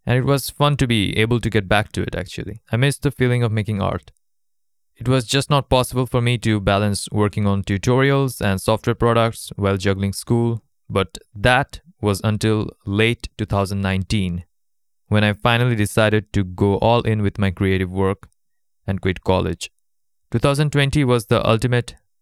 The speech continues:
litmus test for my business. Because after all, my creative work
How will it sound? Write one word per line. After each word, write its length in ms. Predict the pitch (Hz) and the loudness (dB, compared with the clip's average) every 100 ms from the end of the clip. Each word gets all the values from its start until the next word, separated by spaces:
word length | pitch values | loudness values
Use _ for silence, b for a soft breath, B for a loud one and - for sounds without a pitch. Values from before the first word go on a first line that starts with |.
| _ _ | _ _
litmus 340 | 104 107 113 101 | -2 -2 -2 -2
test 380 | 95 92 - - 113 | -4 -6 -8 -18 -8
for 120 | - | -4
my 140 | 98 98 | 0 0
business. 560 | 90 87 87 78 - - _ _ _ _ _ _ _ _ _ _ _ - | -2 -6 -6 -6 -8 -12 _ _ _ _ _ _ _ _ _ _ _ -4
Because 400 | 101 107 104 - | 0 2 2 2
after 340 | 104 - 120 | 0 2 4
all, 400 | 117 113 113 113 _ _ _ _ _ - | 4 4 0 -4 _ _ _ _ _ -2
my 100 | 104 | 0
creative 380 | 110 123 120 110 | 2 2 2 0
work 300 | 104 101 | 0 0